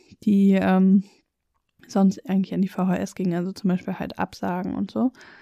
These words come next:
Genau, aber darüber hinaus hab ich eigentlich nichts vorbereitet. Ja gut, außer halt, ähm,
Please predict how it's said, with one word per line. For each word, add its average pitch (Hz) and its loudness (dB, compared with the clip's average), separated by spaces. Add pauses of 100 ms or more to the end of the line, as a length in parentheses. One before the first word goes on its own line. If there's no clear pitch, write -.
(760)
Genau, 202 6
aber 196 6
darüber 208 6
hinaus 208 4 (300)
hab 233 -12
ich 202 -6
eigentlich 185 -4
nichts 190 -6
vorbereitet. 190 -8 (300)
Ja 196 6
gut, 202 8
außer 214 6
halt, 208 4
ähm, 190 2